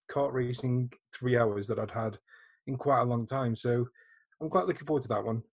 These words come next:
Um, so that was Kart, Kart Rider Drift? Kart Racer. Kart Rider Drift. Um, I've been playing Edna and Harvey, the Breakout Anniversary Edition, which by the time my review goes up, the embargo will have passed,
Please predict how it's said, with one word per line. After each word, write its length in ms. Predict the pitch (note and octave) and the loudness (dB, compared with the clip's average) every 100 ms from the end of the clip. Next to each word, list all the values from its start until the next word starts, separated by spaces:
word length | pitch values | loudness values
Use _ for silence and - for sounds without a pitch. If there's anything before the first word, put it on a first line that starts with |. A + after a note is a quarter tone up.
| - | -6
Um, 260 | B2 A#2 A#2 | -2 -2 -2
so 140 | A#2+ | -2
that 140 | A#2+ | -2
was 200 | A#2 A#2 | -2 -6
Kart, 360 | - - C3+ C3 - _ _ - | -6 -2 0 0 -2 _ _ -6
Kart 240 | D3 D3 | -2 -2
Rider 400 | C3 C3+ C#3 C3+ C3 | -2 0 0 0 -2
Drift? 400 | C3 E3 F#3+ - _ - | -4 -4 -6 -20 _ -4
Kart 180 | B2+ A2+ | -2 0
Racer. 340 | A#2+ A#2 G2+ - | -2 -4 -12 0
Kart 200 | E3 E3+ | 4 4
Rider 260 | C3 C#3 C3 | 6 6 4
Drift. 380 | A#2 G2+ - - _ _ _ _ _ _ _ _ - | 0 -10 -14 -20 _ _ _ _ _ _ _ _ -2
Um, 300 | C3 C3 C3+ | 0 0 -2
I've 100 | - | 0
been 120 | C3+ | 0
playing 380 | B2+ C#3+ C3 C3 - - | 2 2 2 2 0 0
Edna 320 | D#3 D#3 D#3 | 2 2 2
and 160 | C#3 C3 | 2 0
Harvey, 420 | - C#3 C3 C3 | 4 4 4 2
the 100 | A#2 | 0
Breakout 560 | A2 B2 B2 B2+ B2 - - | 2 0 2 -2 -2 -6 -2
Anniversary 520 | C3+ B2 B2+ A#2 A2+ | 0 2 0 0 -6
Edition, 340 | G#2+ A2 - A2 _ _ _ _ _ | -6 -8 -8 -12 _ _ _ _ _
which 220 | - A#2+ | -4 -2
by 140 | - B2 | 2 2
the 60 | |
time 440 | A#2+ C3+ C3 B2+ G#2 | 4 4 4 2 0
my 80 | A#2 | 2
review 280 | A#2+ A2+ | 2 0
goes 260 | A2+ A#2 A2+ | 0 0 2
up, 160 | A2+ - | 0 0
the 240 | A2+ G#2+ - - | -2 -2 -8 -6
embargo 420 | B2 A#2 A2+ A2 | -2 0 0 0
will 160 | G#2+ G#2+ | -2 -4
have 120 | - | -4
passed, 460 | - B2 - - | -4 -4 -6 -14